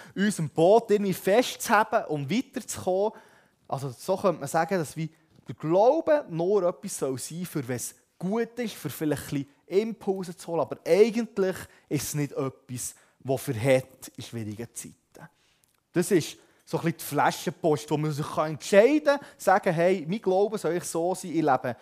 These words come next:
mein, mein Glaube, mein Schiffli, bin ich unterwegs. Und ja, wenn es sich gut ergibt, dann,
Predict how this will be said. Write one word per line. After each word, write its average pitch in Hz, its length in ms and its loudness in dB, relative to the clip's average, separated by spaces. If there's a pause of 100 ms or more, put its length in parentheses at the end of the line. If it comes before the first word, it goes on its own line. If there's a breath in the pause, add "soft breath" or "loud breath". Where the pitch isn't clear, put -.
(220 soft breath)
mein, 156 140 -4 (180)
mein 151 160 -6
Glaube, 214 420 2
mein 160 140 -6
Schiffli, 226 500 -6
bin 139 180 -6
ich 139 60 -4
unterwegs. 139 680 -2 (320 soft breath)
Und 135 420 -4 (420 soft breath)
ja, 151 220 6
wenn 160 80 2
es 127 60 -4
sich 127 200 -10
gut 170 200 -4
ergibt, 156 520 -2
dann, 143 220 0